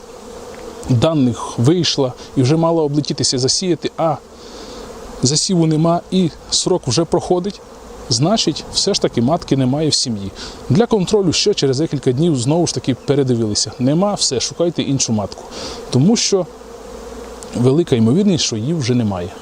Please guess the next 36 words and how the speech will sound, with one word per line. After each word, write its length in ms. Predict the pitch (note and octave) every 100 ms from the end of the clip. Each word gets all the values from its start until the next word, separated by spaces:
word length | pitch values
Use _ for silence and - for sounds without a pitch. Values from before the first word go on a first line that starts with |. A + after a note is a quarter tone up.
| - - - -
Звісно, 560 | - G#2+ D#3 F#3 - A2
ніхто 280 | A2+ - C#3
ж 80 |
не 60 | A#2+
відміняв, 500 | A2+ A2+ B2+ F3+ D#3
що 160 | - B2
в 60 |
сім'ї 360 | - C3+ D3 B2+
якої 440 | A2+ B2+ A#2+ A2+ -
якісь 260 | B2 - -
проблеми, 480 | A#2+ A2 E3 F#3+ A#2+
вона 220 | A#2+ C#3
веде 260 | A#2 C#3+
себе 300 | - A#2 A#2+ - - -
неадекватно 760 | A#2+ B2 A#2+ A#2 D#3+ F3+ F3 -
і 80 | C3+
вона 380 | A#2+ B2 D3+ F3 - -
стає 400 | - B2 B2+ D#3+
набагато 440 | A#2+ B2+ C#3+ -
агресивніша. 720 | C3 C3 - A#2+ G2 F#2 - - - - - - -
Це 160 | - D3+
теж 400 | - G3+ F#3+ - -
впливає. 580 | - E3+ C#3+ A2+ F#2+ G2 - -
Ви 160 | C3 F3+
знаєте 540 | D#3 D#3 C#3 B2+ B2+
свої 320 | A#2 C3+ A#2
сім'ї, 460 | A#2 - G#3+ F3+ F3 - - -
була, 260 | C#3 D#3
скажімо, 380 | - C3+ B2 A#2
спокійна, 580 | - A#2+ - A#3 G#3 F#3+ - - - -
тут 180 | E3 D3
ви 100 | C#3
не 100 | C#3+
можете 320 | C3+ B2+ C3
знайти 260 | C3 B2
розплоду 540 | C3+ B2+ - A3+ G3